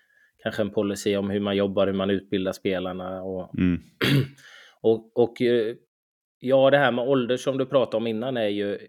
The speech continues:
Speaker 1: är ju bra, men det är ju ingen, det behöver inte vara något skam att spela med de som är ett år yngre heller, att få fram
Speaker 2: Nej.
Speaker 1: det. Det har vi upplevt här, att flytta upp och ner i åldrarna, och jag har försökt så här, jag spelar med de som var födda sjuttiosju,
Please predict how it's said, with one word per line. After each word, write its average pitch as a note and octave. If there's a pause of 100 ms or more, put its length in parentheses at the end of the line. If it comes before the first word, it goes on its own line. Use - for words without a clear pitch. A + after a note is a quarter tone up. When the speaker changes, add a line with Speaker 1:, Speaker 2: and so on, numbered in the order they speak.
Speaker 1:
är A2
ju A2
bra, A2+
men A2
det A#2+
är -
ju A#2+
ingen, A2+
det A2
behöver A#2
inte A#2+
vara C3
något B2+
skam C3
att A#2+
spela G2+
med G#2+
de G#2
som A2
är G#2
ett -
år A2+
yngre G#2
heller, A#2+ (340)
att -
få G#2
fram F#2+
Speaker 2:
Nej. F2+
Speaker 1:
det. D#2+
Det G#2+
har A2+
vi A#2+
upplevt A#2
här, B2
att A#2
flytta -
upp G#2
och A2
ner G2+ (280)
i A#2+
åldrarna, G2+
och G#2
jag G#2+
har G#2
försökt -
så -
här, A2+ (120)
jag C#3+
spelar C#3
med C3+
de A2+
som A#2
var A2
födda G#2
sjuttiosju, A#2